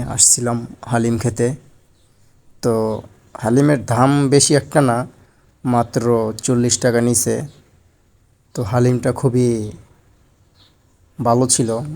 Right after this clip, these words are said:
মজা, মজা ছিল, সুস্বাদু। তো টাকা অনুযায়ী সে আমাদেরকে বটও দিছে অনেক বেশি,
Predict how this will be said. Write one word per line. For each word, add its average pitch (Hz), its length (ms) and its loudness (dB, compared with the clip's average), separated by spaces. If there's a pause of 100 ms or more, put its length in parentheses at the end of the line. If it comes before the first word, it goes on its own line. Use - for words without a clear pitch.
(260)
মজা, 120 340 2 (280)
মজা 120 280 0
ছিল, 117 260 0
সুস্বাদু। 117 500 -2 (1300)
তো 123 100 -4 (1000)
টাকা 131 240 2
অনুযায়ী 135 520 2
সে 127 240 2 (720)
আমাদেরকে 120 520 -2 (1800)
বটও 127 440 0
দিছে 127 320 0
অনেক 117 280 2
বেশি, 120 300 0